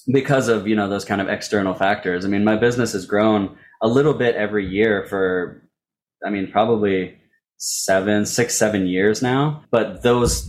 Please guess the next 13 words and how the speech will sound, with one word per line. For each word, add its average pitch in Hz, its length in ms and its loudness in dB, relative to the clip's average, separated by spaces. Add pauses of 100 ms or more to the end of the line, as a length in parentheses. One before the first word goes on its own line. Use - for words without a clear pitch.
past 113 420 0
two 110 140 -2
years 101 280 2
have 90 140 -4
definitely 95 340 0
been, 92 240 -2
like, 85 240 -6
the, 87 260 -6
the 92 60 -6
biggest 90 640 -2
shift - 380 -4
in 90 140 -2
that. 92 420 -2